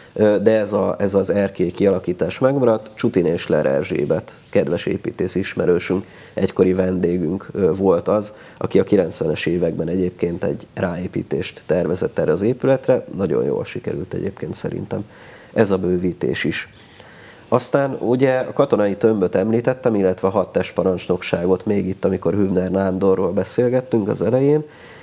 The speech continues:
Ezerkilencszázharminchat-harminchétben készült el, ugye, ö, ekkoriban, ö, települt a hat testparancsnokság Székesfehérvárra,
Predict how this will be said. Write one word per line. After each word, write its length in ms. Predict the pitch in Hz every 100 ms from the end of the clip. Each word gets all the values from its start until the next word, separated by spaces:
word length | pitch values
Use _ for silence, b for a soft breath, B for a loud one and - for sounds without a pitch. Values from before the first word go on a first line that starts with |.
| B
Ezerkilencszázharminchat-harminchétben 2250 | B 135 104 - 101 - 98 - 101 90 87 - 92 - 92 90 87 90 - 92 90 87 87 90
készült 580 | 92 90 - 90 95
el, 120 | 131 139
ugye, 380 | 113 107 104 B B B B
ö, 220 | 104 101 -
ekkoriban, 800 | 113 - 95 87 90 95 92 - -
ö, 240 | 95 92 92 90 -
települt 600 | - 98 92 92 92 90 -
a 100 | 87
hat 220 | 104 -
testparancsnokság 920 | 87 - 90 90 - 98 95 - 92
Székesfehérvárra, 1200 | - 92 85 101 - 135 143 139 147 147 151 165